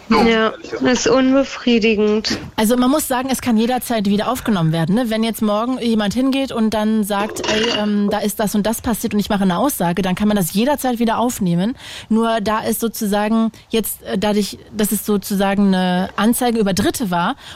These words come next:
Speaker 3: und, äh, keine der Frauen explizit diese Aussage getätigt hat bei der Staatsanwaltschaft, da hat sich keiner gemeldet. Deshalb, ähm, ist es dann halt sehr schwierig, das,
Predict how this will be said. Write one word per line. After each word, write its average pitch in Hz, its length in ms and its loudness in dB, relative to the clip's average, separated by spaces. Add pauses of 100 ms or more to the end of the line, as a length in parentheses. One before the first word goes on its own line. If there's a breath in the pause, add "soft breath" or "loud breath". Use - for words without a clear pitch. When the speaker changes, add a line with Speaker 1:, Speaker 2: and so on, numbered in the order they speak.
Speaker 3:
und, 214 380 0
äh, 214 160 -2
keine 233 360 0
der 214 160 0
Frauen 226 560 0
explizit 220 720 -2 (180 loud breath)
diese 226 200 2
Aussage 262 360 0
getätigt 185 440 -2
hat 185 120 -4
bei 170 60 -2
der 170 120 0
Staatsanwaltschaft, 170 720 0
da 190 60 0
hat 175 120 0
sich - 120 -6
keiner 185 200 2
gemeldet. 175 440 2 (320 loud breath)
Deshalb, 226 520 0
ähm, 220 280 0
ist 233 160 0
es 214 60 -4
dann 220 180 0
halt 202 160 0
sehr 208 140 0
schwierig, 226 400 0
das, 196 160 -2